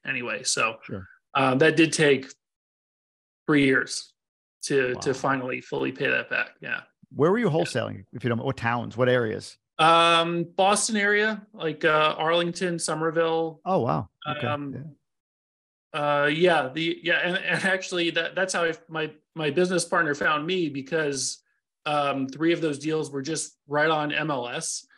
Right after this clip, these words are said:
Speaker 2: Hmm.
Speaker 1: And he was like, "How the hell did you wholesale something right off M L S?" And I was like, "Well, I saw what other people didn't see. And I brought the value and I knew the right people. So I was able to do it."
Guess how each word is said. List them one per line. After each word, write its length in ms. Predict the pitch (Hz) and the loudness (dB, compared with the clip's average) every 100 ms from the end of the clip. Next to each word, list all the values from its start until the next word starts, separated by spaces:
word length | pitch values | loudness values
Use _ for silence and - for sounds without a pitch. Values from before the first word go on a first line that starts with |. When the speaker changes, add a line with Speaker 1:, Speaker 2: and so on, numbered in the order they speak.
| _ _ | _ _
Speaker 2:
Hmm. 160 | 123 135 | -12 -2
Speaker 1:
And 260 | 156 147 131 | 2 2 2
he 140 | 151 | 2
was 160 | 151 139 | 0 0
like, 180 | 135 - | -2 -2
"How 160 | 170 | -4
the 80 | 214 | -2
hell 160 | 185 185 | 0 0
did 120 | 160 | 0
you 100 | 131 - _ _ | -4 -8 _ _
wholesale 420 | 170 208 170 123 | -6 0 2 2
something 400 | - 135 135 135 | 0 -2 -2 -2
right 180 | 127 147 | 0 -2
off 160 | 143 - | -2 -4
M 120 | 151 | -4
L 140 | 143 139 | -2 0
S?" 260 | 160 - 131 | -2 -4 -10
And 100 | 123 | -12
I 80 | |
was 120 | 131 131 | -10 -8
like, 140 | 147 | -6
"Well, 260 | 196 254 - | -6 -6 -4
I 220 | 143 165 - - | -2 -2 -4 -2
saw 320 | - 156 160 | 2 4 6
what 200 | 170 170 | 6 6
other 180 | 165 170 | 6 4
people 300 | 165 165 165 | 2 0 0
didn't 260 | 160 160 139 | 0 0 -2
see. 420 | 180 160 - - _ _ _ _ _ _ - | -2 -4 -8 -16 _ _ _ _ _ _ -4
And 100 | 127 | 0
I 140 | 131 | 2
brought 360 | 135 139 135 139 | 0 0 0 0
the 80 | 135 | 0
value 400 | 143 143 156 160 | 4 4 2 0
and 100 | 135 | -2
I 80 | |
knew 400 | 127 127 131 139 | -4 -6 -4 0
the 80 | 139 | 2
right 200 | 139 131 | 2 2
people. 320 | 160 147 - - | -4 -8 -12 -10
So 200 | - 123 | -4 -2
I 80 | |
was 140 | 127 127 | 0 0
able 240 | 127 123 | -2 -4
to 80 | 120 | -4
do 160 | 127 | -2
it." 120 | 127 | -2